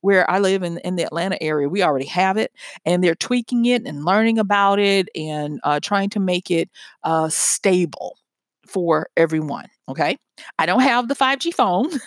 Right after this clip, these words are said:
<laughs> I don't have that yet. Uh, but just, just know that,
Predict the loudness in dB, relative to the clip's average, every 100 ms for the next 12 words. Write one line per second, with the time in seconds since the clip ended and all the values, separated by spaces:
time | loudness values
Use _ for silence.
0 | -2 2 -2 -2 _ _ 0 2 2 2
1 | 0 -2 -2 -2 -6 -16 -16 -2 2 2
2 | 2 -2 -2 0 0 -2 -8 -10 _ _
3 | _ -2 0 0 -4 -10 -6 -4 -2 0
4 | 0 -4 -14 -20 -20 -6 0 2 2